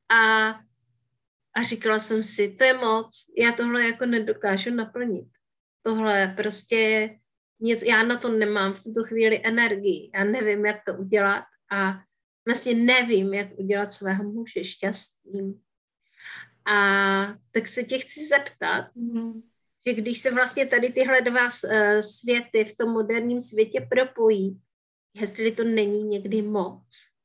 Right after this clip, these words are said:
Speaker 2: <laughs> Ano. Eh, určitě je to moc. Protože myslím si, že, nebo takhle, jinak.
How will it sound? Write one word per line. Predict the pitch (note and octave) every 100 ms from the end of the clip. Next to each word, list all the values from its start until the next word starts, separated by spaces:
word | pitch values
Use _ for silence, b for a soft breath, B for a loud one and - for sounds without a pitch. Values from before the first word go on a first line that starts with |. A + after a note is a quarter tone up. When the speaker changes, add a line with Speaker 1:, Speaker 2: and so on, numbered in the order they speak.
| _ -
Speaker 2:
<laughs> | - - F4 G#4+ - F4 E4+ D#4+ D4+ - - - _ _ -
Ano. | F#3+ C#4 F3 B2+ _ _ _ _ _ _ _ _ _ _ _ _ F#3
Eh, | F#3 F3 E3+ E3 D#3+ -
určitě | F#3 F#3+ - C#4+ F#3
je | D#3
to | - D3+
moc. | C#3 A#2+ - - _ _ B B _ -
Protože | E3 D#3+ G3+ F#3 G3+
myslím | F#3+ F3 A3 G#3+
si, | G#3+ G#3
že, | G3+ G3+ G3+ G3+ G3 G3+ _ _ _ _ _ _ _ _ _ _ _ _ _ _ - -
nebo | G3+ G#3+
takhle, | A3 G3 D3+ C#3+ _ _
jinak. | G3 F3 C#3